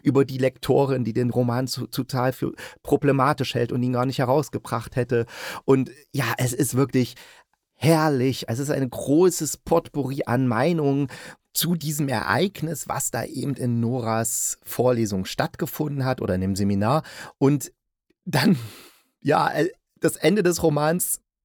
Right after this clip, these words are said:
stellt das dann alles nochmal auf den Kopf. Also ist es auch sogar so, dass man da eine richtig geile Dramaturgie hat, weil, weil eben am Ende des Romans,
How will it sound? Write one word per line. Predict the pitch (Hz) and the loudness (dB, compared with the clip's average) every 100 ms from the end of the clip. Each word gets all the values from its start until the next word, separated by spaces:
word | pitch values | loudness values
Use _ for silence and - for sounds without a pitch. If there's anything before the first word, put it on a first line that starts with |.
| - | -6
stellt | - 139 139 | 2 4 4
das | 160 | 0
dann | - 131 | 0 -2
alles | 135 127 143 | -2 -4 -4
nochmal | 135 120 123 117 - - | -6 -4 -2 -2 -4 -2
auf | 123 - | -2 -2
den | 117 | -2
Kopf. | - 208 - - - - - - - | 2 0 0 -16 -20 -20 -20 -20 0
Also | 123 151 | 2 2
ist | 139 | 0
es | - | -2
auch | - - 64 127 | -6 -2 -2 -2
sogar | - 120 117 | 0 2 2
so, | 113 | 2
dass | 139 127 | 0 -2
man | 117 | -2
da | 110 | -2
eine | 110 110 | -4 -6
richtig | 117 - 117 | -6 -8 -4
geile | 120 113 123 | 0 0 -2
Dramaturgie | - 104 113 110 113 95 123 | -2 -2 -2 -2 -4 -2 -4
hat, | 117 120 104 | -4 -4 0
weil, | 110 117 | -2 -2
weil | 90 95 107 - | -2 0 0 0
eben | 101 110 | -2 -2
am | 90 | -4
Ende | - 113 120 110 | -2 -2 -2 -2
des | 104 95 | -4 -8
Romans, | - 87 87 98 - - | -10 -10 -8 -10 -12 -16